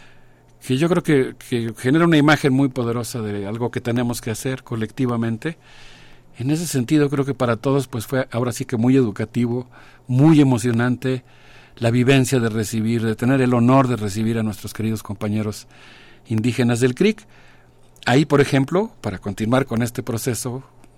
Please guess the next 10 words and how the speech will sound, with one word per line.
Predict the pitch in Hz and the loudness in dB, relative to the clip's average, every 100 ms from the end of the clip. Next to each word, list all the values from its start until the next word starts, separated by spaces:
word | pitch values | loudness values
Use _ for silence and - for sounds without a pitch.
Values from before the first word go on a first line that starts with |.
| - | -18
que | 92 | -16
estamos | - 110 110 | -8 -4 -4
viviendo | 107 107 110 110 | -2 -2 0 -2
juntos, | - 135 123 135 - - - - - - - | 0 0 0 -6 -8 -20 -20 -20 -20 -20 -6
Ana | 123 123 | 0 2
Graciela | 123 120 - 143 139 | 2 2 2 2 2
Tombé | 127 131 117 113 123 120 - - - - _ - - - - | 0 0 0 0 0 -4 -10 -20 -20 -20 _ -20 -20 -20 -8
Tunububala, | 127 123 120 113 117 110 131 131 120 123 - _ _ _ - - - - - | -2 2 2 0 0 2 2 2 -2 -6 -14 _ _ _ -20 -20 -20 -16 -4
dirigente | 113 110 127 120 123 110 104 98 95 | -2 -2 -2 -2 -2 -2 -2 -4 -2
namri, | 107 117 113 127 127 | 2 2 4 2 2